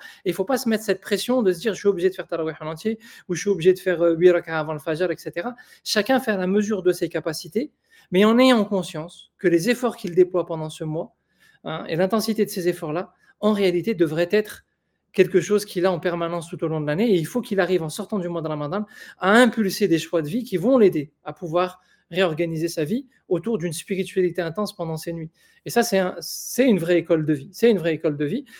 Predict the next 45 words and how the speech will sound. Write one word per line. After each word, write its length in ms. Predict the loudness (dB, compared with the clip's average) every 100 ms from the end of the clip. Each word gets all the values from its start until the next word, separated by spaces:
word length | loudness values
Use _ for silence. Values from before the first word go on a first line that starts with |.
| -4
mais 80 | -2
sans 220 | 4 4
se 100 | 4
mettre 200 | -2 -2 _ _ _ _ _ 0
de 140 | 2
pression. 480 | 2 -2 0 0 -2 _ _ _ _ _ 2
Et 160 | 4
il 100 | 4
faut 140 | 2 0
accepter 440 | 2 -2 0 2
le 80 | 2
fait 240 | 4 2
que, 240 | 4 4 2 -12 -20 -8 2
oui, 120 | 6
on 60 | 8
va 120 | 6
être 120 | 4
plus 120 | -4
fatigué. 580 | -2 -2 -2 -4 -4 -6 _ _ _ _ _ _ _ _ _ _
Et 80 | -2
il 100 | 0
faut 160 | 2 2
aussi, 460 | 2 2 -4 -6 -12 _ _ _
euh, 260 | -6 -4 -6 -12 _ _ _ -12
euh, 600 | -8 -8 -10 -12 -14 -16 -20 _ _
savoir 600 | -12 -4 0 2 2 2
accepter 420 | -2 0 -2 0 0
cette 180 | 0
fatigue. 360 | -2 -4 -4 -8
Le 80 | -8
prophète, 260 | -4 -2
alayhi 120 | 0 -2
salatu 220 | -4 -8
wassalam, 280 | -4 -2 -2
il 160 | -2
avait 300 | 0 0 -2
un 160 | -4 -6
niveau 220 | 2 2
de 40 |
fatigue 360 | 2 -4 -2 -4
dans 120 | -4
ses 140 | -4 -6
moments 220 | -4 -6
de 60 |
prière 380 | -6 0 2 2